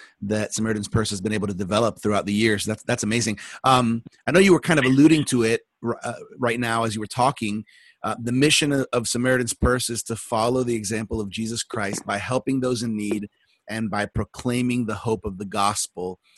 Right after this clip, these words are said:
Um, you, you alluded to it, you talked about it a little bit. As far as these, uh, hostile countries where it's, where it's maybe dangerous to, to proclaim the gospel, are, is there anything else that you guys, um, consider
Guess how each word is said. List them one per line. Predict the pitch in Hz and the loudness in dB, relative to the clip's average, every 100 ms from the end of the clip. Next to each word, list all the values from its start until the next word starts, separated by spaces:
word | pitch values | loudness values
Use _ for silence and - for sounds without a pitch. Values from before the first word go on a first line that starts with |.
| - - | -20 -8
Um, | 110 107 101 101 - | -4 -2 -2 -4 -8
you, | - 131 | -8 -4
you | 151 190 | 6 6
alluded | 196 190 | 8 6
to | - | 4
it, | 160 | 2
you | |
talked | 143 151 | 2 0
about | 147 135 | 2 0
it | |
a | |
little | 127 120 | 0 0
bit. | 131 - _ - | -2 -4 _ -10
As | 120 | -8
far | - 151 185 | 0 4 6
as | 185 135 | 4 2
these, | 151 - - _ _ _ - | -4 -4 -4 _ _ _ -4
uh, | 123 117 - | -4 -4 -6
hostile | - - 147 151 - 139 123 | -12 -2 0 0 0 2 0
countries | - - 135 131 - 87 82 - - | 0 -2 -2 -2 -4 -6 -8 -8 -8
where | 107 113 | -2 0
it's, | 107 - - - _ _ _ _ _ | 0 -2 -4 -8 _ _ _ _ _
where | - 117 117 | -4 0 0
it's | 101 - - _ _ _ | 0 -6 -8 _ _ _
maybe | 120 180 220 | -2 0 0
dangerous | 113 110 175 113 104 101 - | -2 -2 0 -2 -4 -4 -4
to, | - 104 95 _ | -4 -6 -6 _
to | - 107 | -8 -8
proclaim | - 113 - 127 123 | -8 -10 -4 -2 -2
the | 110 | -2
gospel, | 104 107 120 - - 98 - | -2 0 -2 -4 -6 -6 -4
are, | 117 | -4
is | 135 | 0
there | 135 | 2
anything | 196 214 147 | 2 0 -2
else | 123 127 135 | 0 2 2
that | 107 | 0
you | 104 | -2
guys, | 113 113 110 110 - - _ _ _ - | -2 -2 0 -2 -4 -8 _ _ _ -8
um, | 104 95 98 - | -4 -4 -4 0
consider | 123 - - 143 107 95 | 2 4 6 6 6 2